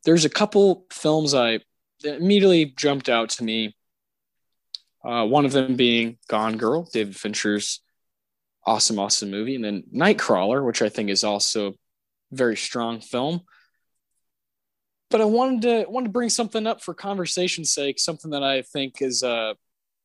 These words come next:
just, just not hear enough is, is, is foreign movies, right?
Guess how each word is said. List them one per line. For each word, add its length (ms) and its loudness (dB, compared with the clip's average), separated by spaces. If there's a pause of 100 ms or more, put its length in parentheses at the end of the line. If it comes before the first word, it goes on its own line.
(1700)
just, 420 0
just 300 -2
not 240 0
hear 220 0
enough 340 -2
is, 160 -4
is, 220 -6
is 180 -2
foreign 340 4
movies, 400 -4
right? 240 0